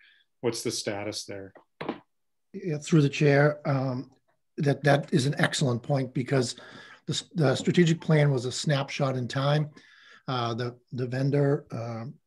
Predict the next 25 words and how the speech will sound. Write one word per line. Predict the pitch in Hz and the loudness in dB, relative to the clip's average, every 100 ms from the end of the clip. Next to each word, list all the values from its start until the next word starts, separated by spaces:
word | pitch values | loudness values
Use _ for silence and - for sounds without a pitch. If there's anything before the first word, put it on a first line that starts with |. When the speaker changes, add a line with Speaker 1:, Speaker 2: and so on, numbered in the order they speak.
| _ _ _ _ _ - - _ - _ _ _ - | _ _ _ _ _ -20 -20 _ -20 _ _ _ -8
Speaker 2:
did | - 143 127 | 2 2 4
go | 135 139 139 | 2 4 2
and | 131 - | 0 -4
to | - 135 123 | -2 -2 -2
speak | - 135 - | -4 -4 -2
with | 139 | -6
people | 143 131 135 | -4 -6 -4
at | |
the | 120 | -4
town | 131 131 | -2 -2
hall | 127 135 131 131 - - - - | 0 2 2 0 -6 -18 -20 -4
and | 147 127 | -2 2
look | 139 175 | 2 2
at | 165 | 2
projections, | 156 175 180 - 190 190 - - - _ _ _ | 2 2 2 2 0 0 -2 -16 -20 _ _ _
but | 143 120 | -4 0
that | 151 147 | 2 2
number | 139 139 139 127 | 2 2 2 0
is | 120 | -2
based | - 123 - | -2 -4 -2
on | 123 113 113 - | -4 -4 -4 -6
our | 117 | -8
current | - 123 120 117 | -6 -4 -4 -8
population. | - 113 - 110 113 110 - 117 | -8 -8 -8 -8 -6 -8 -10 -10
So, | - 127 120 | -6 -4 -4